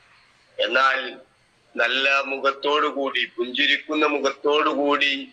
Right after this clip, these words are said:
ഒരു മനുഷ്യനെ അഭിമുഖീകരിക്കുക, ഒരാളോട് ഫേസ് ചെയ്യുക എന്നത് അത് വളരെ കുറഞ്ഞ എഫേർട്ട് ആവശ്യമുള്ള കാര്യമായിട്ട് നമുക്ക് മനസ്സിലാക്കാൻ കഴിയും. എന്നാൽ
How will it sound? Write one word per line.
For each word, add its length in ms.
ഒരു 100
മനുഷ്യനെ 640
അഭിമുഖീകരിക്കുക, 1300
ഒരാളോട് 840
ഫേസ് 480
ചെയ്യുക 680
എന്നത് 560
അത് 380
വളരെ 800
കുറഞ്ഞ 520
എഫേർട്ട് 880
ആവശ്യമുള്ള 680
കാര്യമായിട്ട് 920
നമുക്ക് 300
മനസ്സിലാക്കാൻ 680
കഴിയും. 340
എന്നാൽ 540